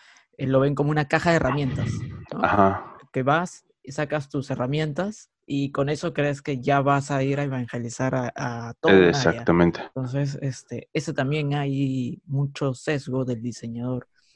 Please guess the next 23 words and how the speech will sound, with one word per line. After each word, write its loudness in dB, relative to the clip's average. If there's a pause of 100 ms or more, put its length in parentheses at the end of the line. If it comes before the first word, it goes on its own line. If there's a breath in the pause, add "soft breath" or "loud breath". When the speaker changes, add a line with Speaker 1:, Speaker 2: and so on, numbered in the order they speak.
(220)
Speaker 1:
pero 2
todo 4
parte 2
por -4
el, -4 (240)
el -8
pensamiento, -4
o -8
sea, -6
tu -8
filosofía, -4
¿no? -4
Tu -2
mindset 0
que -8
tengas. -4 (680 soft breath)
A -20
partir 2
de 8
ahí 8
vas 2
a 2
ir, 0